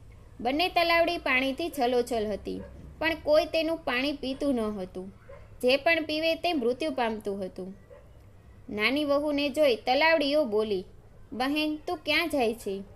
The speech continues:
નાની વહુએ કહ્યું, "હું શીતળા માતા પાસે શાપના નિવારણ માટે જાઉં છું." તલાવડીઓએ કહ્યું કે, "બહેન,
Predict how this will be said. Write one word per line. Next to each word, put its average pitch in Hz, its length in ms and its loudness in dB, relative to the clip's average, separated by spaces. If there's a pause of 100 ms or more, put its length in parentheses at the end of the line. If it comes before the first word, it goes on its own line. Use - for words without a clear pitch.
(260)
નાની 254 320 2
વહુએ 302 400 0
કહ્યું, 233 460 -4 (300)
"હું 285 140 -2
શીતળા 330 360 0
માતા 320 280 0
પાસે 311 340 -2
શાપના 285 480 -2
નિવારણ 277 480 0
માટે 247 280 -2
જાઉં 214 320 -2
છું." 185 260 -10 (300)
તલાવડીઓએ 339 680 2
કહ્યું 262 480 -4 (400)
કે, 277 120 4
"બહેન, 277 400 0